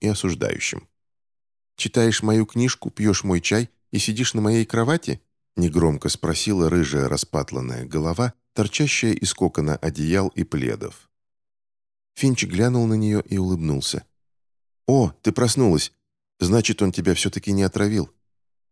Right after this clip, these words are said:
«Кто?» удивилась Арабелла. «Доктор Нокт». «Это еще кто такой?» «Кэрри». «Что?» Финч собрался было ответить, но вдруг понял, что каждое новое уточнение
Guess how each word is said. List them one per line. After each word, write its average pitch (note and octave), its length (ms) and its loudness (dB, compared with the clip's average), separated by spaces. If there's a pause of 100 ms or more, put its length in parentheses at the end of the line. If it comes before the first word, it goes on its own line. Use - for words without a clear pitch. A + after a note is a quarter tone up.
(160)
«Кто?» - 460 -2 (280)
удивилась C#2 520 -2
Арабелла. A#1 500 -6 (720)
«Доктор G#2 420 0
Нокт». - 400 -4 (720)
«Это F#2+ 200 -2
еще F2 200 0
кто - 160 -4
такой?» - 440 -8 (640)
«Кэрри». D2+ 540 0 (640)
«Что?» - 500 -2 (1000)
Финч E2+ 240 0
собрался D2+ 480 -2
было D2 260 0
ответить, G2 520 -4
но G2+ 140 2
вдруг G2 340 0
понял, F2+ 320 0
что - 220 -4
каждое C#2+ 420 -2
новое C#2+ 400 -2
уточнение G#2 720 -2